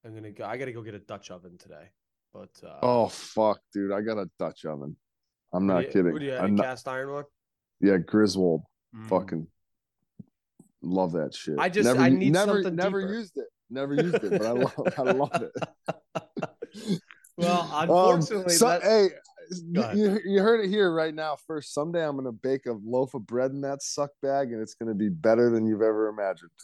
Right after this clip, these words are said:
Speaker 1: I, I fucking believe it, dude. I definitely believe it. I mean, that's the problem with having, like, a, uh, uh, like, cooking as a hobby that you,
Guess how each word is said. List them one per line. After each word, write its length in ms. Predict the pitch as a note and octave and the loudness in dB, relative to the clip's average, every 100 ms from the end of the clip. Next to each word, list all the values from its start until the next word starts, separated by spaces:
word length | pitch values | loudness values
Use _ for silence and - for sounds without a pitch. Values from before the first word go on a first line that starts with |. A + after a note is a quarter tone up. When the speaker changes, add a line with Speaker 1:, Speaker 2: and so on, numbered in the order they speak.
| - - | -20 -8
Speaker 1:
I, 220 | A2 C#3 - A2 | -4 -4 -4 -4
I 220 | A2+ F3+ | -2 -2
fucking 360 | - F#3+ F3 A#2+ | -2 -6 -6 -8
believe 340 | A2+ C#3 G3+ | -6 -6 -6
it, 180 | F#2+ F2 | -8 -8
dude. 340 | G2+ B2 D#3 - | -8 -8 -12 -14
I 140 | A2 C3+ | -10 -8
definitely 380 | A#2+ D#3+ D3 G2 | -8 -8 -8 -10
believe 280 | G2 F#2+ F#2 | -10 -10 -10
it. 100 | G2 | -8
I 100 | A2 | -6
mean, 120 | C#3+ | -2
that's 240 | D#3 F3+ | -2 -2
the 80 | - | -4
problem 320 | C#3 C#3+ C#3+ | -4 0 0
with 140 | D#3 C#3 | -2 -4
having, 340 | C3+ C3+ C3 | -4 -2 -4
like, 220 | A#2 A#2 | -6 -4
a, 120 | A2+ G#2+ - _ _ _ _ _ _ | -6 -8 -12 _ _ _ _ _ _
uh, 60 | - | -6
uh, 460 | A2+ G#2 G2 F#2+ - _ _ _ _ _ _ _ A2+ - B2+ | -4 -2 -4 -6 -8 _ _ _ _ _ _ _ -20 -20 -12
like, 260 | C3+ C3 | -10 -10
cooking 460 | - D#3 C#3+ D3+ C#3+ | -6 -4 -2 -4 -2
as 160 | B2+ | -4
a 80 | A#2 | -4
hobby 400 | A2+ B2 B2 B2+ | -2 0 0 -4
that 180 | A#2 A#2+ | -4 -6
you, 440 | C3 A#2+ A2+ G#2+ | -6 -6 -6 -8